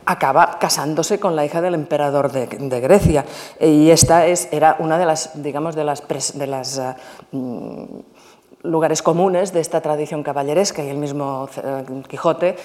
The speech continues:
cuando sueña que conseguirá grandes éxitos de caballería, dirá, "Y seré emperador", ¿no?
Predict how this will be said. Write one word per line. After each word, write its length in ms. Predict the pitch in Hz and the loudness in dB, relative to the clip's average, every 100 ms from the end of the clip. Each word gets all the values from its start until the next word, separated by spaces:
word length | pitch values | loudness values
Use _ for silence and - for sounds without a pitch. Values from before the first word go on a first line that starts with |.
| - - - | -18 -20 -12
cuando 340 | 139 135 123 | -8 -6 -8
sueña 440 | 127 165 151 147 139 | -2 0 2 0 -2
que 520 | 135 135 139 147 147 | -4 -4 -4 -8 -10
conseguirá 640 | - 151 - 143 143 156 | -10 -8 -4 -2 2 2
grandes 460 | 151 151 156 147 143 | 2 2 0 -2 -2
éxitos 580 | 151 - 160 151 143 156 | -4 -4 -4 -4 -4 -6
de 360 | 151 139 147 147 | -8 -6 -6 -4
caballería, 480 | 156 151 170 165 | -2 0 0 0
dirá, 200 | 170 151 | 0 -2
"Y 60 | 147 | -2
seré 240 | - 123 | -4 -4
emperador", 640 | 160 156 147 135 135 139 127 | -4 -4 -4 -4 -4 -4 -6
¿no? 180 | 165 | -8